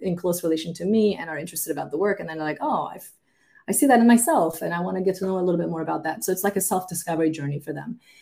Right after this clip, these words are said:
But the majority of the people that come through the therapeutic door, whether it's mine or anyone else's practice or coaching work, they're coming because they're hurting. And so, uh,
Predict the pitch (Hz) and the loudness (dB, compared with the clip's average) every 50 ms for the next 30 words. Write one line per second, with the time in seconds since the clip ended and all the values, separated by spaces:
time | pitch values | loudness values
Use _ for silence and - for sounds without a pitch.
0 | _ _ _ _ - 208 208 233 240 240 240 240 240 277 285 294 277 269 226 214 | _ _ _ _ 0 4 6 8 8 8 8 8 6 6 6 6 6 4 4 2
1 | 220 - 214 202 202 180 180 175 - 180 170 160 - 170 165 170 160 160 160 160 | 2 2 2 2 2 2 0 -2 -4 -6 -8 -6 -4 -2 -2 0 0 -2 -2 -4
2 | 170 160 156 156 156 156 156 160 - 170 165 160 156 151 151 151 - _ _ _ | -4 -4 -4 -2 -2 -2 -4 -4 -2 0 0 0 0 0 -4 -8 -10 _ _ _
3 | _ _ - 175 175 175 170 170 170 - 175 175 175 175 175 165 165 160 160 156 | _ _ -2 0 2 2 2 2 0 -2 -2 -2 0 0 0 -2 -2 -4 -6 -8
4 | 151 156 - - - - 156 - - - - - - 147 - - - - 160 - | -8 -8 -10 -10 -8 -8 -8 -8 -8 -8 -10 -8 -8 -6 -6 -8 -6 -4 -4 -4
5 | 147 - 170 156 151 147 147 151 - - _ _ - - - - - - _ _ | -4 -4 -8 -8 -8 -8 -8 -10 -10 -14 _ _ -20 -20 -20 -20 -20 -20 _ _
6 | - 202 202 208 240 240 247 247 240 233 214 214 - 208 196 196 196 190 180 - | 2 2 4 4 2 2 4 4 4 4 4 2 2 2 2 2 2 0 0 0
7 | 185 196 - 233 247 240 247 - - - - - _ _ _ _ _ _ _ - | 0 0 2 2 2 2 2 -2 -6 -8 -10 -12 _ _ _ _ _ _ _ -2
8 | 196 185 180 - 208 202 196 190 190 175 - - - _ _ - - - | -2 0 0 0 0 2 2 2 2 2 0 -4 -10 _ _ -12 -12 -10